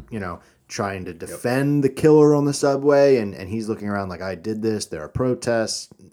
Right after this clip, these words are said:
Speaker 1: all this going on. And when he does this, you expect, like, people to be scared, but instead, the cutscene, they start playing White Room by Cream, and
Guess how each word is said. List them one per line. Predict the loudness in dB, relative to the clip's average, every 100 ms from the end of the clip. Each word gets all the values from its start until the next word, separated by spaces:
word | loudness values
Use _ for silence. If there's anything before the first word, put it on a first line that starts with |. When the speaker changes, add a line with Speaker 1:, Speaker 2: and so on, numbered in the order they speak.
| -10
Speaker 1:
all | -6 -6
this | -8 -12 -12 _ _ _ -14
going | -12 -10
on. | -8 -8 -8 -14 _ _ _ _
And | -8
when | -8
he | -4
does | 4 4 4 2
this, | -2 -2 -4
you | -6
expect, | -6 -8 -2 0 2 -2 -10 -20 _ _ _ _ _ _ _
like, | -10 -10 -12 _ _
people | -12 -8 -6
to | -8
be | -10
scared, | -12 -4 2 2 2 -6 -14 -20 _ _ _ -20 _ -6
but | -4
instead, | -4 -6 0 2 4 2 -2
the | -8
cutscene, | -2 -2 -2 -4 -6 -4 -6
they |
start | -4 -6 -4
playing | -6 -6 -8 -10 -14 _ _ _ _ _ _ _ _
White | -8 -2 -2 -2
Room | -10 -10 -8
by | -8 -8
Cream, | -6 -2 -2 -4 -8 -10
and | -8 -6 -6 -8 -12